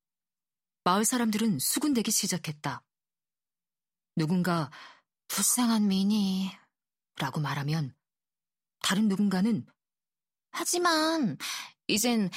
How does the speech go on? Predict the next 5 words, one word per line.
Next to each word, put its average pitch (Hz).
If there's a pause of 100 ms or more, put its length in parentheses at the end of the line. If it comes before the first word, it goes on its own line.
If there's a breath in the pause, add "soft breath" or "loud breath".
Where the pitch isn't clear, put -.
(140 loud breath)
스스로 370
조심할 269
나이잖아." 151 (1500)
하고 147 (140)
맞받았다. -